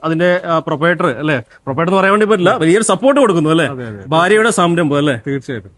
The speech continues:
Speaker 1: തീർച്ചയായിട്ടും, ആ, ശില്പക്ക് ഒരു സംരംഭം കൂടി നൽകുകയാണ് അല്ലേ?
Speaker 2: അതെ, തീർച്ചയായിട്ടും.
Speaker 1: ഇപ്പൊ കുഞ്ഞിമംഗലത്ത്, അല്ലെങ്കിൽ എനിക്ക് തോന്നുന്നു, കണ്ണൂർ ജില്ലയിലോ കേരളത്തിലോ ഇത്തരം ഒരു സംരംഭം ഉണ്ടോ എന്നുള്ള കാര്യത്തിൽ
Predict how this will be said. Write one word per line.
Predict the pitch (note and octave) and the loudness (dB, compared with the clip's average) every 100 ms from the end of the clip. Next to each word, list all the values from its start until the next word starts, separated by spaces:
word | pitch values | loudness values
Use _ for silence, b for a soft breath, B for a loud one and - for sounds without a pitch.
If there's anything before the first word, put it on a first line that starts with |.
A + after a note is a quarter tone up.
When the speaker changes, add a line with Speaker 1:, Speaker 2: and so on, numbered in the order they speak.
| - | -6
Speaker 1:
തീർച്ചയായിട്ടും, | E3 E3 F#3+ F#3+ G#3+ G#3 | -4 0 2 2 0 0
ആ, | F3 | 0
ശില്പക്ക് | E3+ D#3 F3 | 0 -2 -2
ഒരു | F3 | 0
സംരംഭം | E3 E3 F#3 F#3 G3+ | 0 2 2 0 0
കൂടി | F#3+ F#3+ F3+ - E3+ | 2 0 0 -8 -4
നൽകുകയാണ് | D#3+ D#3+ F3+ C#3 C3+ | -2 2 2 0 0
അല്ലേ? | D#3 | -2
Speaker 2:
അതെ, | B2+ | -2
തീർച്ചയായിട്ടും. | A#2 G2+ C#3 - A#3 | -8 -12 -14 -4 0
Speaker 1:
ഇപ്പൊ | |
കുഞ്ഞിമംഗലത്ത്, | G#3+ A3 A#3+ B3+ B3 G#3 | 2 2 4 2 2 2
അല്ലെങ്കിൽ | G#3+ A3 | 2 2
എനിക്ക് | A3+ G#3+ | 2 2
തോന്നുന്നു, | A3+ G#3+ G#3 G3 F#3+ | 4 4 2 0 0
കണ്ണൂർ | F3+ G3+ | 2 2
ജില്ലയിലോ | G3 G3+ G3+ G#3 F3+ | 2 2 2 0 0
കേരളത്തിലോ | E3+ F3+ F#3 F3+ | -2 -2 -2 -4
ഇത്തരം | E3+ F#3 | -2 -2
ഒരു | F3+ | -2
സംരംഭം | E3+ D#3+ E3+ F#3 F3 | -2 -2 -2 0 0
ഉണ്ടോ | D#3+ | 0
എന്നുള്ള | F3+ F#3 | 0 0
കാര്യത്തിൽ | F3 E3 D#3+ D3+ | 0 0 0 -2